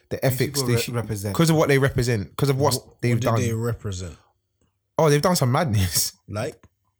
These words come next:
Speaker 2: Ever heard of a man called Jamal Khashoggi?
Speaker 3: No.
Speaker 2: Jamal Khashoggi, my brother, I'll just give you a quick summary, was a journalist, a Saudi journalist.
Speaker 3: Uh-huh.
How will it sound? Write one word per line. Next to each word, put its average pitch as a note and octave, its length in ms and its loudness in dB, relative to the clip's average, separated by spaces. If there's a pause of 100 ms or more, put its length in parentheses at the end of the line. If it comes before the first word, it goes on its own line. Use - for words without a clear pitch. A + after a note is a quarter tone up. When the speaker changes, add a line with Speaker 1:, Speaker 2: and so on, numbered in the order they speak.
(600)
Speaker 2:
Ever D#3 180 -4
heard D#3+ 100 -6
of D3+ 80 -6
a - 20 -6
man D3 200 -6
called C3 260 -8
Jamal C3+ 300 -6
Khashoggi? E3+ 500 -10 (1120)
Speaker 3:
No. F#2+ 160 -12 (600)
Speaker 2:
Jamal F4+ 340 -8
Khashoggi, D#3 460 -4
my G#2 120 -4
brother, G#2 180 -6
I'll G#2 60 -4
just - 260 -12
give G#2+ 140 -10
you G#2+ 60 -4
a - 20 -10
quick - 220 -12
summary, A2 520 -8 (580)
was G#2+ 340 -8
a A2 100 -8
journalist, G#2 640 -8 (100)
a - 40 -20
Saudi A#2 460 -10
journalist. F#2+ 680 -12 (100)
Speaker 3:
Uh-huh. G#2 240 -8